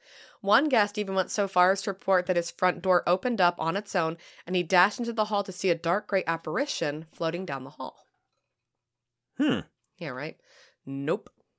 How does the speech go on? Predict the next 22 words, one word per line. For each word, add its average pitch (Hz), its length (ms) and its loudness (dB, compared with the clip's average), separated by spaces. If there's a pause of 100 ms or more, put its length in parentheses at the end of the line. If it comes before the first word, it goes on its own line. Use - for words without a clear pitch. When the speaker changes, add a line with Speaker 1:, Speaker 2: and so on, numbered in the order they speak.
(140)
Speaker 1:
There 208 140 6
are 220 120 8
also 202 640 2
issues 175 420 -2
of 156 80 -12
doors 151 340 -2
not 180 320 6
opening, 151 340 -4
like 151 120 -6
I 151 60 -6
mentioned. 139 500 -8 (300)
So, - 160 -4
of 180 80 -4
course, 180 280 2
you 165 60 -10
go 170 140 0
to 170 60 0
inspect 160 260 -6
a - 20 -6
room, 160 340 -2
and 151 160 -4
the, 147 140 -4